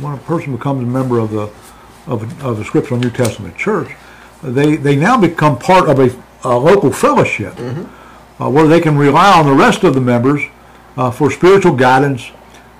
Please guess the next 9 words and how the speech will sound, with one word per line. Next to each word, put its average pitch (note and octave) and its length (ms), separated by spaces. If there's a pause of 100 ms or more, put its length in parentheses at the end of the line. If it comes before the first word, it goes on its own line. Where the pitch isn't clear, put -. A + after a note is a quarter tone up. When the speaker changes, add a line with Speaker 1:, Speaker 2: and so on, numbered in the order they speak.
Speaker 1:
uh, A2+ 200
and, C#3 420
and C3+ 180
directions, G3 640 (320)
you A2+ 160
know. F#2+ 260 (880)
Speaker 2:
And C#3 100
you D#3+ 60
know, F#3 260